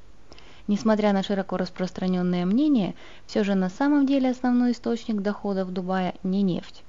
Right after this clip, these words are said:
Дубай — это пятая экономика в мире среди самых активных экономик мегаполисов, так как рост торговли и туризма положительно повлияли на занятость Эмирата и на В В П на душу населения.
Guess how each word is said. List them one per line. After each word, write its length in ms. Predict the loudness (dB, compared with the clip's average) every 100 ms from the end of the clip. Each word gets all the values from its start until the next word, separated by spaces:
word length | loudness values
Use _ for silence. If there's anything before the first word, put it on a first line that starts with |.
| -18 -18 -6
Дубай — 400 | -2 4 4 4 2
это 200 | 0 0
пятая 400 | 2 2 2 0
экономика 560 | 2 2 2 0 -2
в 60 | 0
мире 280 | 2 2 0
среди 300 | 0 -4 -4
самых 380 | -2 0 -2
активных 500 | -6 -6 -2 -2 -2
экономик 500 | -4 -4 -2 -2 -2
мегаполисов, 720 | -4 -4 -4 -4 -4 -6 -12 -16 -18 -18 -18 -18 -18 -18 -20 -20 -20 -20 -18 -6
так 160 | 0 2
как 180 | 2 0
рост 240 | -2 -2
торговли 480 | -2 0 0 0 -2
и 40 |
туризма 460 | -2 0 0 2 0
положительно 760 | 2 4 6 4 2 0 -2 -4
повлияли 580 | -6 -4 -2 0 2
на 200 | 4 4
занятость 560 | 4 2 2 0 -4 -4
Эмирата 480 | -2 0 -2 -4 -4
и 80 | 2
на 160 | 4 4
В 120 | 4
В 140 | 2
П 180 | 0 -2
на 140 | 0
душу 260 | -2 -4 -4
населения. 640 | -4 -4 -8 -6 -6 -8